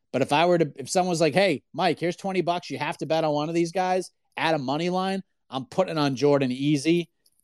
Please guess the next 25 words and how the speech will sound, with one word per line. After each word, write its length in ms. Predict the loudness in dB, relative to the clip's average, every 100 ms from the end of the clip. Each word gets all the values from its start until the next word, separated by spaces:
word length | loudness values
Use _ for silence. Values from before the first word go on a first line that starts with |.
| _
Um, 560 | 0 4 4 2 -4 -10 _ _ _ _ _ _ _ _ -12
it's 220 | -10 -8
dog 280 | -4 -2 0
or 100 | -2
pass 340 | -2 -2 -4
for 100 | -12
sure. 540 | -6 -2 2 0 -2 -8
I'm 240 | -6 -4
not, 280 | -4 -4 -6 _ _ _ _ _
I'm 140 | -10 -2
not 160 | 0
laying 380 | 4 4 4 4
that 260 | 0 -2 -4
kind 160 | -6
of 80 | -6
chalk 300 | -4 -4 -2
on 120 | -6
Paddy 280 | -2 -2 -2
Pimblett 420 | -4 -2 0 -2 -6 _ _ _ _ _
against 400 | -2 2 0 -2
Jordan 260 | 0 2 4
Levitt. 280 | 4 4 0 _
I'm 140 | -2 -2
not 180 | 0
laying 320 | 2 4 4